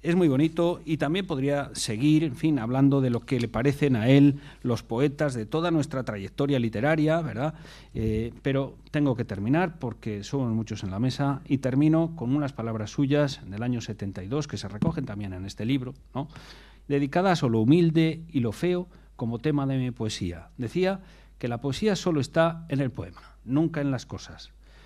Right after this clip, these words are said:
Uno de los más geniales poetas de la literatura española, es justamente uno de los más grandes poemas de la literatura española, decía,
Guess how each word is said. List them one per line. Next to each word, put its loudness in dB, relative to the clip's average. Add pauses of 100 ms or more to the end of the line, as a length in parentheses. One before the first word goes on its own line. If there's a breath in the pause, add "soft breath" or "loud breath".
(320 soft breath)
Uno 2
de 0
los 0
más 2
geniales 2 (180)
poetas -4
de -4
la -4
literatura -8
española, -2 (160)
es -2
justamente -4
uno -2
de -2
los -4
más 0
grandes 2
poemas -2
de -4
la -6
literatura -6
española, -4
decía, -4